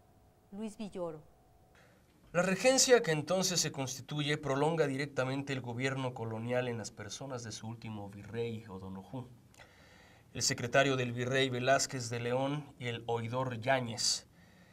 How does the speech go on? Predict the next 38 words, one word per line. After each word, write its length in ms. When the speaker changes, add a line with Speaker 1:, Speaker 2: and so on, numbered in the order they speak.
Speaker 2:
quienes 220
comparten 540
el 100
poder 320
con 140
Iturbide 720
y 60
con 240
Manuel 340
de 120
la 100
Bárcena 640
del 180
Alto 280
Clero. 260
Speaker 1:
El 160
grupo 260
europeo 680
pierde 320
la 100
dirección 480
de 80
la 100
nación 580
a 80
favor 360
de 120
las 200
élites 420
criollas. 640
Los 140
funcionarios 600
de 80
Estado, 600
casi 260
en 80
su 140
totalidad, 600